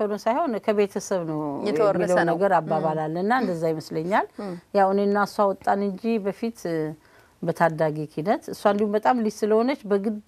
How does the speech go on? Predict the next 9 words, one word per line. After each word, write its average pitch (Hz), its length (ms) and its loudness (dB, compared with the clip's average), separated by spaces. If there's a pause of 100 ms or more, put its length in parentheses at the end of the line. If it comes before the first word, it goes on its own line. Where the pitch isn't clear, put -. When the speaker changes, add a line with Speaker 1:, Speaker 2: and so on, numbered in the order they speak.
Speaker 1:
ነው 175 160 0
በቃ 151 260 -6
እንድትዘፍን 147 600 -4 (760)
እንትን 156 320 0
ያለውና 156 460 0
እኛ 170 240 0
ከፍተኛ 151 480 -4
ኪነት 147 320 -4
ስንሰራ 170 400 0